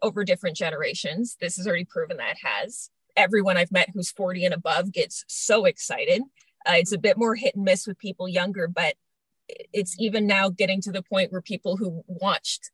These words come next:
the, like, eighties specials as children have children who are old enough to be watching it, right? My, uh, father grew up watching it. My grandfather, I wish he was still around 'cause he was a huge fan,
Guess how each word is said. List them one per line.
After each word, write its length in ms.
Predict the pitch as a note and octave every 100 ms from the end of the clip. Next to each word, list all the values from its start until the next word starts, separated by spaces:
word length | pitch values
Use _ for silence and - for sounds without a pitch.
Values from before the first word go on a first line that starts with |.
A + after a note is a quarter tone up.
| _
the, 420 | F3+ E3+ E3 D#3+
like, 180 | E3+ D#3+ -
eighties 340 | F#3 F#3+ F3+
specials 500 | - D#3 F3+ - D#3
as 140 | F3+ -
children 500 | - D#3 D3+ D#3 F#3 _ _
have 160 | - F3+
children 400 | G#3+ F3+ E3+ E3+
who 100 | F#3
are 160 | D#3 -
old 160 | E3+
enough 180 | C#3+ B2
to 80 | -
be 120 | -
watching 400 | D3 C3 - -
it, 120 | F#2 -
right? 260 | D#3 F3 _ - _
My, 220 | E3+ D#3+ D#3 F#3 _ _ _ _
uh, 280 | E3 - F#3+ - _
father 320 | F#3+ F#3 G#3
grew 180 | G3 A3+
up 80 | A3
watching 400 | A3+ A3 - A#3
it. 160 | A#3 - _ _ -
My 140 | D#3+
grandfather, 760 | F3+ F3+ G3+ A3 A3 A3 A3+ G3+
I 60 |
wish 180 | D#3 F3
he 120 | A3
was 120 | G#3+
still 220 | - A3 G#3
around 240 | G3 F#3+
'cause 140 | F#3
he 100 | -
was 160 | E3 -
a 60 | G#3+
huge 880 | - - C4+ C#4+ C#4+ C#4+ C4 -
fan, 400 | - B3+ B3+ B3